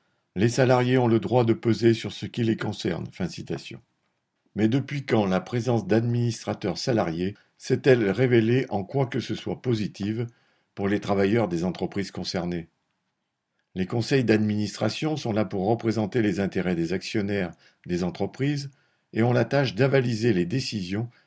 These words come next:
qui sont discutées, préparées et mises en ordre ailleurs.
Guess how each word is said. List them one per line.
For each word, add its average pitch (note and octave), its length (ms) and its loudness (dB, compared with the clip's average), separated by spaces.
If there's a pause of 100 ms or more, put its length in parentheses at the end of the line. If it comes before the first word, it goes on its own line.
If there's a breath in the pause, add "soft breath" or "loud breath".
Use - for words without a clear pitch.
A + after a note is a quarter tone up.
(140 soft breath)
qui A2 100 -8
sont G#2 220 -4
discutées, A2 720 -4
préparées A2 600 -2 (320 soft breath)
et F#2+ 80 0
mises G2 240 2
en E2+ 140 0
ordre A2 360 -2
ailleurs. D#2+ 420 -4